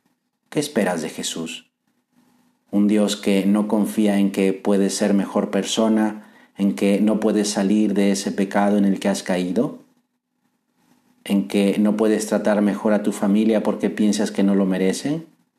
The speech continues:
¿En que no puede perdonarte porque siempre caes en lo mismo? La cruz se puede ver con visión humana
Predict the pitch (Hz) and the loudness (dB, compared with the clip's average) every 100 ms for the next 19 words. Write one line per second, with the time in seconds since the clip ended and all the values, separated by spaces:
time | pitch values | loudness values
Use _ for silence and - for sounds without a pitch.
0 | _ _ _ _ _ _ _ - - 101 | _ _ _ _ _ _ _ -4 -2 2
1 | 104 107 220 214 214 214 202 143 147 - | 2 2 2 2 2 0 2 2 2 2
2 | - - 110 - 95 110 104 101 98 101 | 0 -2 -2 -2 -2 0 0 0 0 0
3 | 95 101 98 95 98 95 113 160 - _ | 0 0 0 2 2 2 0 -2 -10 _
4 | _ _ _ _ _ _ _ _ _ _ | _ _ _ _ _ _ _ _ _ _
5 | _ _ _ _ _ _ _ _ _ _ | _ _ _ _ _ _ _ _ _ _
6 | _ _ _ _ _ _ _ _ _ _ | _ _ _ _ _ _ _ _ _ _
7 | - - 117 127 127 - - - - 95 | -12 -2 0 2 0 -4 -14 -20 -8 -4
8 | 110 107 101 110 107 110 104 98 - 98 | 0 2 2 2 0 0 0 0 0 0
9 | 92 104 123 135 127 - | 2 2 2 0 -4 -12